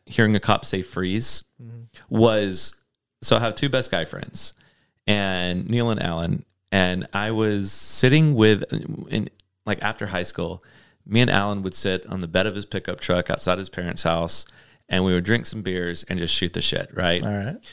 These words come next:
Speaker 1: So we're drinking beers one night, and it's, like, North Fort Worth, right? We're drinking beers, and all of a sudden we see, like,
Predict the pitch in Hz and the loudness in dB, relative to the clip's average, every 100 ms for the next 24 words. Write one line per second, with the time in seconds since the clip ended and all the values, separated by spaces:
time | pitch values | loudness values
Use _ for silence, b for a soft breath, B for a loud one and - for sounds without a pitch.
0 | B B B - 139 156 180 147 131 98 | B B B 0 2 0 -2 -4 -6 -4
1 | 98 92 90 92 90 87 82 87 - 135 | -2 -2 -4 -2 0 0 0 -2 -2 0
2 | 151 143 127 - 101 98 - - 85 82 | 0 0 -2 -4 -8 -6 -6 -2 -2 -2
3 | 95 98 104 - _ B B B B - | 0 0 0 -4 _ B B B B -6
4 | 123 151 143 95 95 87 - 110 135 - | 0 2 2 4 4 2 0 0 0 2
5 | 123 110 98 - 95 85 - | 2 0 -4 -6 -2 0 -2